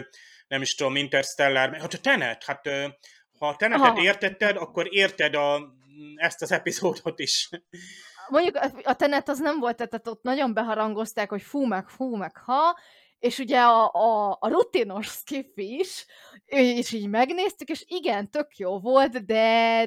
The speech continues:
Speaker 2: de nem, nem csinált nagy újdonságot ezzel Christopher Nolan. Nyilván egy átlag ember, aki nem annyira néz skifit,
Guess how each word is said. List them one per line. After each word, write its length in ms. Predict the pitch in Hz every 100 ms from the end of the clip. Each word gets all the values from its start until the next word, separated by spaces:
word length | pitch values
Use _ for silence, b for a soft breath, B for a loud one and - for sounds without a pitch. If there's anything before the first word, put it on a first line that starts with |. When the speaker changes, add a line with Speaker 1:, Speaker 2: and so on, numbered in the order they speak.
| 190
Speaker 2:
de 180 | - 214
nem, 300 | 247 269 247
nem 280 | 202 247 262
csinált 440 | - 226 208 208 208
nagy 240 | 220 208
újdonságot 760 | 196 185 185 - 196 180 190 180
ezzel 300 | 185 190 190
Christopher 580 | 202 - 185 - 180
Nolan. 360 | 185 220 254 277 b b b
Nyilván 320 | 233 262 220
egy 160 | 202 202
átlag 360 | 208 208 190
ember, 340 | 190 202 190 185
aki 320 | 180 - 185
nem 220 | 185 202
annyira 380 | 185 202 196 170
néz 280 | 190 180 -
skifit, 760 | - 202 - 226 247 262 254